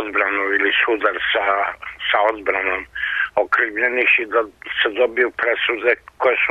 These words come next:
osuđujuće, da ne budu oslobađajuće. E, gledajte, e, ranija država od devedesete pa do dve hiljadite imali smo očigledan spoj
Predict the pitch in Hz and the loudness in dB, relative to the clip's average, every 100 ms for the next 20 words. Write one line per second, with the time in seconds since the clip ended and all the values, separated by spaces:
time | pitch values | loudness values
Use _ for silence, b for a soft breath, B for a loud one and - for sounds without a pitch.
0 | 120 - 123 101 110 98 90 - 92 95 | 2 2 2 2 4 2 2 -2 -2 -2
1 | 98 104 98 104 104 98 B B B B | 0 -2 -2 -2 0 0 B B B B
2 | 101 - 117 101 101 92 - 90 - - | -2 2 2 2 0 0 -2 -2 -2 -2
3 | - - B B B B B - 98 101 | -2 -6 B B B B B -6 -4 0
4 | 117 120 117 - - 110 110 - - 113 | 2 2 2 0 2 2 2 0 -4 -6
5 | - 98 B B B - 107 123 147 151 | -4 -2 B B B -6 -2 0 2 2
6 | 135 139 131 147 143 127 123 131 135 147 | 2 0 2 4 6 6 4 2 4 2
7 | - 139 - 131 135 117 131 110 135 - | 2 0 0 0 -2 -2 -2 2 0 2
8 | 127 131 127 110 123 123 127 127 123 - | 0 2 2 0 -2 0 2 0 0 2
9 | 123 117 B B B B B 117 - 120 | 2 0 B B B B B -2 -2 2
10 | 135 127 117 - 127 127 | 2 2 0 0 4 4